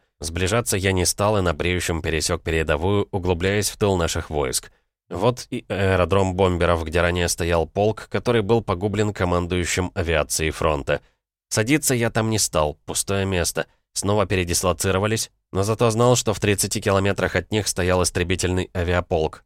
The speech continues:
Нашёл его. Маскировка им не помогла. Выпустил шасси и совершил посадку, подкатившись к стоянке,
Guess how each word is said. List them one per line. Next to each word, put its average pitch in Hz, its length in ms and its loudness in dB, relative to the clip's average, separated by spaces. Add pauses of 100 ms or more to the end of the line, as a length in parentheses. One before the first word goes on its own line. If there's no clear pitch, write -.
Нашёл 92 380 2
его. 78 320 0 (300)
Маскировка 107 500 0
им 98 240 -2
не 92 80 0
помогла. 80 560 0 (340)
Выпустил 110 520 2
шасси - 340 0
и 107 140 -4
совершил 92 440 2
посадку, 104 520 0
подкатившись 90 640 0
к - 60 -6
стоянке, 98 640 0